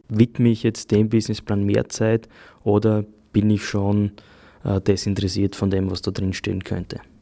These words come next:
Darauf folgend kommen dann Informationen zum Markt.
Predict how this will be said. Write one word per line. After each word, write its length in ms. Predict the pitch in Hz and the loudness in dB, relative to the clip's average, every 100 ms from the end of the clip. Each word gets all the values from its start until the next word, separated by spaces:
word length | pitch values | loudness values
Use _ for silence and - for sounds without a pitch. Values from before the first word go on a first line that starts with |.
| _ _ _ _ _ _ | _ _ _ _ _ _
Darauf 300 | 117 107 113 | -2 -2 -4
folgend 760 | - 107 110 113 113 110 110 - - | -4 0 0 2 0 -2 -4 -18 -12
kommen 260 | - 107 107 | -4 0 0
dann 200 | 110 110 | 0 -2
Informationen 640 | 107 110 104 - 101 104 | -2 -2 -4 -4 -2 -4
zum 180 | - 107 | -2 -2
Markt. 540 | 98 95 95 - - | -2 -4 -6 -12 -20